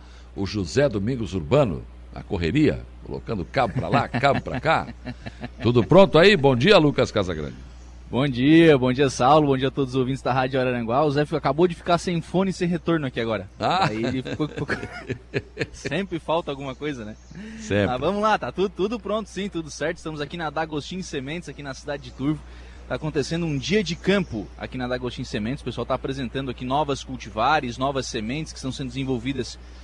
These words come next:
Speaker 2: pela empresa pra muitos agricultores, pra muitos produtores. É, tem também aqui exposição, é, de máquinas agrícolas. O pessoal das empresas que trabalham com máquinas agrícolas estão por aqui também apresentando o seu maquinário. Tem exposição de drone, rapaz.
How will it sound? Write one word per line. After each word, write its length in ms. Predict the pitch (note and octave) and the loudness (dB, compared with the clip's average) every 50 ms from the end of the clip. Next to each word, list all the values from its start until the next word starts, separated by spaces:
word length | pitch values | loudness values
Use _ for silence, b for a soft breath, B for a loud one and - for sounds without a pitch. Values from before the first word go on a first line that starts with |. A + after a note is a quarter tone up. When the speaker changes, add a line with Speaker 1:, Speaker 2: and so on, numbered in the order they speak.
| B B B B | B B B B
Speaker 2:
pela 200 | - C3+ C3+ C#3+ | -4 -4 -2 -2
empresa 380 | C#3 B2+ - D3 D3+ E3 D#3 E3+ | -2 -4 -2 -2 -2 -2 -2 -2
pra 180 | D#3+ - D#3 D3+ | -2 0 0 0
muitos 420 | D3+ D#3+ F#3 F3+ G3 E3+ D3+ C#3 | 0 0 -4 -2 -2 -2 0 2
agricultores, 760 | F3 D#3 D3+ D#3+ D#3+ - D3 A#2 - D3+ E3 F3+ E3+ C#3 A2 | 0 0 0 -4 -10 -10 -12 -8 -2 0 2 2 2 0 -4
pra 180 | - - B2+ B2 | -8 -6 -6 -6
muitos 220 | C3 C#3+ D3 - | -6 -6 -10 -10
produtores. 720 | - - C#3 B2 A2 - - C#3+ D#3 E3 D3+ C#3 - - - B B B B B B | -10 -8 -8 -8 -8 -6 -4 -2 -2 -2 -2 -4 -6 -8 -12 B B B B B B
É, 140 | - B2+ B2 | -2 -2 -2
tem 240 | - - F3+ G3 F#3 | 0 0 0 0 0
também 260 | - F3+ D#3+ F3 F3 | -2 -2 -2 -2 -2
aqui 160 | D#3+ - E3+ F3 | -4 -4 -6 -8
exposição, 680 | D3 - - - E3+ D3+ C3 - - D#3+ D#3+ D#3+ C#3 G#2 - B B B B B B | -8 -6 -2 -2 0 0 0 -2 -2 -2 -2 -2 -2 -4 -8 B B B B B B
é, 140 | - A#2 A#2 | -8 -6 -6
de 120 | B2+ F3+ | -4 -2
máquinas 520 | G3+ F#3 F#3 F#3 F3+ - F3 E3+ D3+ C#3 C#3+ | 0 0 0 0 -2 -4 -6 -6 -4 -2 -2
agrícolas. 720 | B2+ A#2 A2+ B2 F3 F#3+ F3+ - - D#3 D3 C#3+ C3 B2 | -2 -2 -2 -4 -2 -2 -2 -4 -4 -4 -2 -2 -2 -2
O 60 | - - | -6 -10
pessoal 180 | - - C#3+ | -10 -10 -8
das 140 | C#3+ C#3 B2+ | -8 -8 -8
empresas 320 | C3 A#2 C3+ C#3+ C#3+ C3 | -10 -10 -8 -8 -8 -8
que 80 | A#2+ - | -10 -10
trabalham 320 | - B2+ A#2+ B2+ C3 C3 | -10 -8 -6 -6 -6 -6
com 120 | - B2+ A#2+ | -8 -8 -8
máquinas 400 | A#2 A#2 A2+ A#2 - A#2 A2+ A2+ | -8 -8 -8 -10 -10 -10 -10 -8
agrícolas 360 | A#2 A2+ A#2 B2 - B2+ A#2 | -8 -10 -10 -12 -10 -10 -10
estão 160 | G#2 - C3 A#2+ | -8 -8 -8 -6
por 120 | A#2+ B2 | -6 -6
aqui 120 | A2+ - | -8 -8
também 220 | - - B2+ B2+ B2+ | -8 -6 -4 -4 -4
apresentando 560 | B2 - C#3 C3 B2 C3 A2+ F#2+ C3+ C3+ C#3 | -4 -4 -4 -4 -4 -4 -4 -4 -4 -4 -4
o 40 | B2 | -4
seu 160 | - - B2+ | -4 -4 -2
maquinário. 720 | A#2+ A#2 A2+ - - G#2+ A2+ C#3 D#3 D#3 D3 D3 D3+ D3 - B B B B B B B - | -2 -2 -4 -6 -8 -6 -4 0 0 0 2 0 0 -2 -4 B B B B B B B -2
Tem 260 | D#3 E3 F3 F3+ F3+ | 0 0 0 2 0
exposição 500 | E3+ D3+ - - F3 F3+ D#3+ C#3+ - F#3+ | -2 -2 -2 2 2 2 2 2 0 0
de 120 | G3 F#3 A3 | 0 -2 -2
drone, 380 | D#3+ B2+ D3+ E3+ A3+ B3+ B3 | -2 2 2 4 4 4 4
rapaz. 600 | G#3+ F3+ C#3 - - G#2+ F#2 E2 - - - - | 4 2 2 0 -2 -6 -6 -8 -12 -16 -16 -16